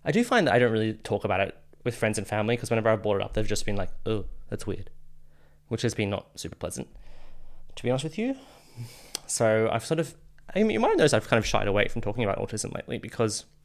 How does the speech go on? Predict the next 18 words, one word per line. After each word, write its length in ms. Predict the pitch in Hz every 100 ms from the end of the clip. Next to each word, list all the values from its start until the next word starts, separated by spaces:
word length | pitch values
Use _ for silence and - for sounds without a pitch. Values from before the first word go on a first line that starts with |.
| - - - -
when 120 | - 131
I 40 |
started 240 | - 127
talking 160 | 107 101
about 120 | 98
it 80 | -
first, 220 | 98 98
those 240 | 117 117 -
were 160 | 104
the, 300 | 92 90 95 - _
that 140 | - 113
was 120 | 117
the 80 | 95
overwhelming 420 | 98 - - -
response 340 | - - 50
from 140 | - -
most 180 | 50 -
people 320 | - 104